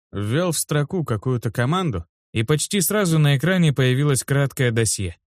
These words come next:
выдержки из которого Александр Антипов зачитал. «Ахсануддин Хусейн Рахман, гражданин Канады. Семья эмигрировала из Бангладеш. Так, образование, карьера. Все обычно.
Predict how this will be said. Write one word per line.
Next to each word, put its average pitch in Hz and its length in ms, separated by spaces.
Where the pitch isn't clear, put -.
выдержки 143 560
из 127 140
которого 143 460
Александр 117 480
Антипов 120 440
зачитал. 107 560
«Ахсануддин 180 1040
Хусейн 180 760
Рахман, 151 680
гражданин 165 680
Канады. 113 540
Семья 185 420
эмигрировала 127 640
из 113 100
Бангладеш. 123 840
Так, 110 340
образование, 135 960
карьера. 131 600
Все 143 340
обычно. 185 500